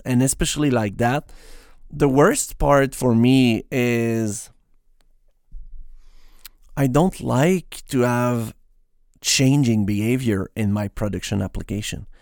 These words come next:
This is the first time that I, I have a situation like that where a production application that I've built in Go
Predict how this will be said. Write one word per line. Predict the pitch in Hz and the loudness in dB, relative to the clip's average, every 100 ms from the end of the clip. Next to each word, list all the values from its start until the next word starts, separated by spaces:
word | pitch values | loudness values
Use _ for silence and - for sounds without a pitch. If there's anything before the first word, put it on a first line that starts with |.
| - _ - | -20 _ -8
This | 107 123 | -2 -2
is | 113 | 0
the | 113 | -2
first | - - 123 135 - | -2 -4 -2 0 -2
time | 127 123 113 104 98 _ - - - - | -2 0 0 -2 -4 _ -20 -20 -20 -6
that | 120 117 | -2 0
I, | 113 110 107 104 101 98 92 - _ _ _ _ | 2 0 0 -2 -2 -4 -6 -10 _ _ _ _
I | - 107 | -8 -4
have | 117 113 101 - - | -2 -2 -4 -10 -10
a | 113 | -6
situation | 107 143 135 139 117 - 123 | -2 -2 0 2 2 2 2
like | 110 110 | 2 0
that | 104 113 - | -2 -2 -4
where | - 117 117 117 110 104 - _ - - | -4 -2 0 0 0 -2 -6 _ -20 -18
a | - | -18
production | - 160 170 - 147 | -2 0 0 0 0
application | 127 120 113 127 123 127 | 0 -4 -2 -2 0 0
that | 110 110 | 0 0
I've | 110 101 | -4 0
built | 117 113 | -2 0
in | 110 104 | 0 -2
Go | 120 123 123 120 104 | 0 2 2 2 0